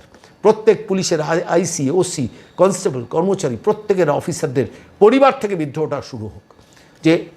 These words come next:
যেভাবে আজকে আমার পরিবারের লোক, আজকে জি-, লিটন হালদার একজন ব্যক্তি বিশেষ, তিনি একজন ওসি,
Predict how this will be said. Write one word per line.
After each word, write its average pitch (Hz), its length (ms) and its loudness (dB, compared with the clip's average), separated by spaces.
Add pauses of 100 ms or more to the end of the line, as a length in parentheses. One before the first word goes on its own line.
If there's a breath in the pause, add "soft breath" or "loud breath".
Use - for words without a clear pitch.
(180)
যেভাবে 214 680 4
আজকে 185 320 -2
আমার 180 280 0 (100)
পরিবারের 165 420 0
লোক, 123 200 -4
আজকে 127 200 -6
জি-, 127 380 -6
লিটন 156 260 -2
হালদার 180 300 0
একজন 175 200 -4
ব্যক্তি 135 440 -4
বিশেষ, 117 320 -8 (400 loud breath)
তিনি 226 140 4
একজন 247 160 4
ওসি, 185 360 2